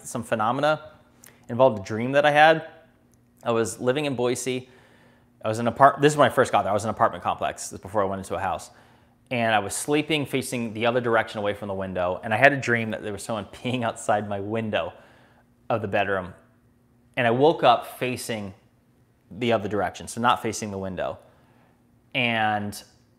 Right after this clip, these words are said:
I basically just, like,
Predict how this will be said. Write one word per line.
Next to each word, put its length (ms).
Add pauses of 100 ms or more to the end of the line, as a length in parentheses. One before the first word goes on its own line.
(1300)
I 160
basically 640
just, 400
like, 240